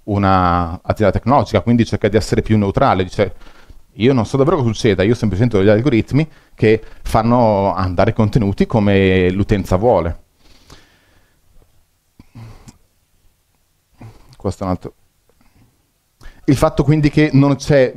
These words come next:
visibilità su come questi algoritmi funzionano causa che se, ehm,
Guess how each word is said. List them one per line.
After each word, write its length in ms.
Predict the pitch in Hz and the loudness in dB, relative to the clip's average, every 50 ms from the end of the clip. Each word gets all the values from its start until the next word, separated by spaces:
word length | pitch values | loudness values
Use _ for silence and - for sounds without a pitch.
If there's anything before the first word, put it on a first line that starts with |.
| - | -6
visibilità 640 | 113 107 131 117 131 135 139 135 131 - 139 123 113 | -2 -2 0 0 2 2 2 2 2 2 0 0 -2
su 160 | 98 - - - | -4 -6 -6 -4
come 140 | - 147 | -2 -2
questi 180 | 147 131 - - | -2 -2 -2 0
algoritmi 380 | 123 110 120 139 143 - 120 - | 0 0 0 0 0 0 -2 0
funzionano 640 | - 123 120 117 - 139 117 98 98 104 123 127 | 2 0 0 2 0 0 0 0 0 -2 -2 -2
causa 340 | - - 123 123 131 127 156 | 0 0 0 2 2 0 0
che 320 | 151 - 135 120 127 135 - _ _ _ _ _ | 0 2 2 2 2 0 -4 _ _ _ _ _
se, 360 | - - - - 135 143 - - 123 110 110 107 104 101 98 | -14 -6 -2 0 0 0 2 2 2 4 4 4 4 4 2
ehm, 320 | 98 98 101 101 98 98 | 2 0 -2 -4 -6 -6